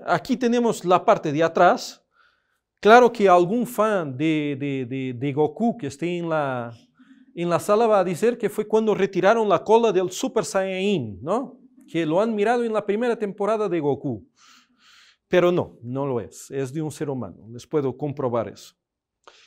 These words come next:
Aquí tenemos una u otra figura de un ser humano que de alguna forma tiene ese elemento.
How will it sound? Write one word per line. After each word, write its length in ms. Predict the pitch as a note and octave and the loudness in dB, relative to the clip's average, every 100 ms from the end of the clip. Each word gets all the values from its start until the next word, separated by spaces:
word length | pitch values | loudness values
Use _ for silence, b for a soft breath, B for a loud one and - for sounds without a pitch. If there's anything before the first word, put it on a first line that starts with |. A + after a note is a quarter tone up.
| b | b
Aquí 460 | - F#3+ G3 C4+ A#3 | 0 0 2 2 2
tenemos 480 | - E3 F3+ D#3 | 0 0 -2 -4
una 200 | F3 F3 | -4 -4
u 200 | D3+ D3 | -2 0
otra 180 | A#3+ B3 | 0 0
figura 400 | G#3+ A3 F#3+ E3 | -4 -4 -4 -2
de 80 | C#3+ | -2
un 100 | D3 | -6
ser 180 | C#3+ F3+ | -8 -6
humano 360 | A3 F3 G#3+ A#3 | -4 -4 -4 -10
que 200 | C3+ B2 | -10 -10
de 140 | C#3 | -6
alguna 340 | B2+ B2+ D3+ | -6 -6 -10
forma 360 | D#3+ F#3 C3 G#2+ | -4 -6 -4 -10
tiene 260 | - C3+ C#3+ | -10 -10 -10
ese 160 | - | -8
elemento. 520 | A3 B3+ A3+ A3 D4 | -6 -4 -4 -6 -12